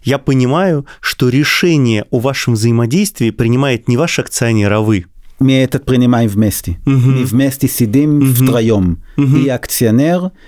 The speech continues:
Speaker 2: и команда Лента, и команда Утконос.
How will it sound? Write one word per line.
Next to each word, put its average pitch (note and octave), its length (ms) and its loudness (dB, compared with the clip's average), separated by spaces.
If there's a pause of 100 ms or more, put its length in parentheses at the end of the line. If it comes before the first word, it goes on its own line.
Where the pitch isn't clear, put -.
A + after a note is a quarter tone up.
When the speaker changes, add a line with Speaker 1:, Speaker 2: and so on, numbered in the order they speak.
(120)
Speaker 2:
и C3+ 160 2
команда A#2+ 560 2
Лента, D#3+ 580 0
и B2+ 100 2
команда B2 500 2
Утконос. C3 680 0